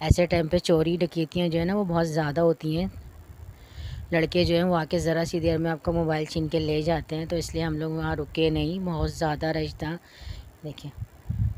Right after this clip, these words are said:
देख रहे हैं आप, पाँव रखने तक की यहाँ पे जगह नहीं है,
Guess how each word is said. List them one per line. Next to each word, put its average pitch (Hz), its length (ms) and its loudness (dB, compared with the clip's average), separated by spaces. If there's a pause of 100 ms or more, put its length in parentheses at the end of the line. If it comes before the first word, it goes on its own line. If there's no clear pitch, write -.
(320)
देख 165 200 -4
रहे 254 100 2
हैं 208 60 0
आप, 175 200 -4
पाँव 170 220 4
रखने 170 300 0
तक - 200 -8
की 170 80 -2
यहाँ 170 140 0
पे 170 120 -2
जगह 147 380 0
नहीं 165 240 2
है, 220 120 -2